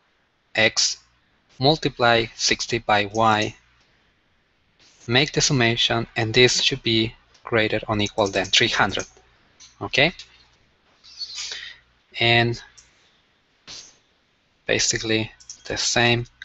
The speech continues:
goes for the other constraints.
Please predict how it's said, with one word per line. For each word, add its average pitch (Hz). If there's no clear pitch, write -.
goes 107
for -
the 98
other 113
constraints. -